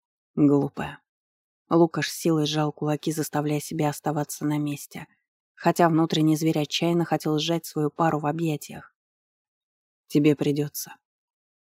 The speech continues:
«Да неужели?» Сквозь горечь в ее тоне пробилась язвительность. «С каких это пор ты начал решать, что мне делать? Разве я давала тебе это право? Если ты превратишься в зверя, я скажу, что ты мой ручной кугуар.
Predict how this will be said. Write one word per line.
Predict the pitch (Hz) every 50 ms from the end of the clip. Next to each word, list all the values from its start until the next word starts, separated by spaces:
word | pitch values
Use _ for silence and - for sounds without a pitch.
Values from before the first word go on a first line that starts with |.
| _ _ _ _
«Да | - 185 208
неужели?» | 208 220 220 226 226 208 180 170 156 147 143 - - _ _ _ _ _ _ _ _ _ _
Сквозь | - - - - 175 165 156
горечь | 156 160 175 185 180 165 - -
в | 160
ее | 151 151 156 147
тоне | - 175 175 165 156
пробилась | - - 151 147 151 156 156 151 151 - -
язвительность. | 165 160 151 160 151 151 - - 143 143 143 143 - - - - _ _ _ _ _ _ _ _ _ _ _
«С | - - -
каких | - 220 220 - 262 -
это | 247 208 - 214
пор | - - 254 233 -
ты | - 175
начал | 175 175 175 - - 180
решать, | 180 185 196 - - 214 190
что | - - - - 170
мне | 170 175 185 190
делать? | 190 190 165 151 151 - - - _ _ _ _ _ _ _ _ _
Разве | 175 180 180 165 170 170
я | 180 175
давала | 175 180 185 226 240 233 208
тебе | - - 160 160 151
это | - 165
право? | - - 160 147 147 151 - - _ _ _ _ _ _ _ _ _ _ _ _ _ _
Если | - 180 220 226 - 226 214
ты | - 208
превратишься | - 214 202 202 208 202 - 226 208 - - 196
в | 190
зверя, | 190 185 196 226 240 214 175
я | 156 165 170
скажу, | - - 190 185 196 220
что | 202 - - 185
ты | - 180
мой | 180 180 180 180
ручной | 185 196 196 - - - 190 180
кугуар. | - - 196 175 202 196 180 156 147 151 -